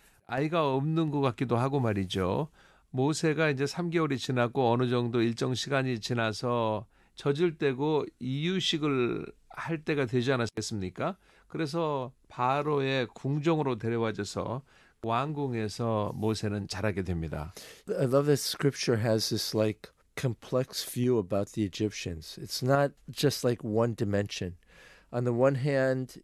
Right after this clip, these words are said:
Speaker 2: you have these cruel taskmasters. On the other hand, you have a mean Egyptian governance.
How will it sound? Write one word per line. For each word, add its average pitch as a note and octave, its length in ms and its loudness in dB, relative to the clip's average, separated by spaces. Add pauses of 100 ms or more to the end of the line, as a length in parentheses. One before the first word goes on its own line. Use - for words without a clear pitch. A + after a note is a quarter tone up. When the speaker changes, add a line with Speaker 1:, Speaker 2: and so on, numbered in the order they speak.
Speaker 2:
you A#2+ 160 0
have A2+ 200 2
these A#2 240 0
cruel - 280 -4
taskmasters. - 1160 -4 (640)
On A#2 160 -2
the A#2+ 160 4
other B2 220 4
hand, B2 300 2
you A2+ 120 2
have A2 680 0 (200)
a A#2+ 60 -2
mean B2+ 720 0 (260)
Egyptian A#2 720 -4
governance. G#2 800 -4